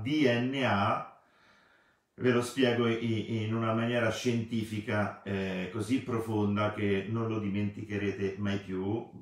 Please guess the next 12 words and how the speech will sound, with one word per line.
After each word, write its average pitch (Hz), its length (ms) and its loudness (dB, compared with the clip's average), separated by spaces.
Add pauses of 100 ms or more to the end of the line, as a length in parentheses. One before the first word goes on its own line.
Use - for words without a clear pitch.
mm, 90 760 -8 (160)
perché - 680 -4
ho 95 160 -2
la 98 100 -2
possibilità 101 640 -4
di 98 100 -4
farlo. 92 400 -2
Sapete 98 320 -8
che 95 80 -6
sono 95 320 -8
scienziato, 92 580 -8
vero? 101 360 -4